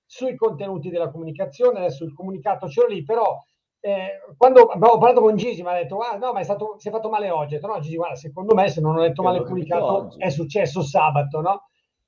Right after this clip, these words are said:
Speaker 1: Che venga fuori oggi, che è il giorno in cui tutto il team si muove, cioè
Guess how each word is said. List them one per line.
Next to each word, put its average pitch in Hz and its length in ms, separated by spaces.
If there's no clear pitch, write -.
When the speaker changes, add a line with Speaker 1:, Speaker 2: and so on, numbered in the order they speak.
Speaker 1:
Che 247 140
venga 302 260
fuori 226 300
oggi, 151 400
che 185 140
è - 20
il 214 80
giorno 185 240
in 165 100
cui 156 220
tutto 262 580
il 156 160
team 214 320
si 202 220
muove, 190 460
cioè 180 300